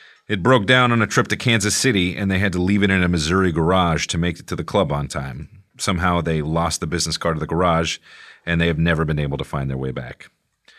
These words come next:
Dishner tells me this story three times before I realize he's completely serious.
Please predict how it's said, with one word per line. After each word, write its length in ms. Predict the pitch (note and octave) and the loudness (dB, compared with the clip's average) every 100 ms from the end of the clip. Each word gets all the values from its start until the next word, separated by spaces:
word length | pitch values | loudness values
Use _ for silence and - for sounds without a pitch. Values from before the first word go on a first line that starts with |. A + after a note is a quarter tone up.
| - _ _ | -20 _ _
Dishner 260 | - G#2+ G2 | -2 0 2
tells 200 | G#2 F2+ | 2 2
me 80 | F2+ | 2
this 160 | E2+ | 0
story 260 | - F2 E2 | 0 -2 -2
three 260 | - G2 F2 | -2 -2 0
times 340 | F2+ D#2+ C#2+ | 0 0 -2
before 280 | C#2+ - D2+ | -8 -6 -4
I 60 | |
realize 680 | D2 D#2 D2 C#2+ C#2 - - E2 | -2 -2 -4 -6 -6 -8 -10 -12
he's 160 | D2+ | -12
completely 360 | - - C#2 C2 | -10 -10 -8 -8
serious. 460 | - G1+ G1+ - | -10 -12 -12 -12